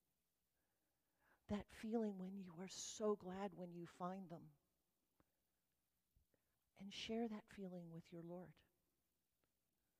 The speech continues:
Let Christ be someone that you love that much.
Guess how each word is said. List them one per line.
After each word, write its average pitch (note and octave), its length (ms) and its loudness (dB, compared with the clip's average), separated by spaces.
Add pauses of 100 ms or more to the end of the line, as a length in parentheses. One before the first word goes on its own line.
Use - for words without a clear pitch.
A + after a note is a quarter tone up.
(160)
Let G3+ 220 -8
Christ - 480 0 (100)
be D#3 100 -4
someone E3+ 520 -6
that E3+ 120 -6
you E3+ 160 -4 (100)
love D#3+ 200 -4 (380)
that D#3 200 -4 (120)
much. - 420 -14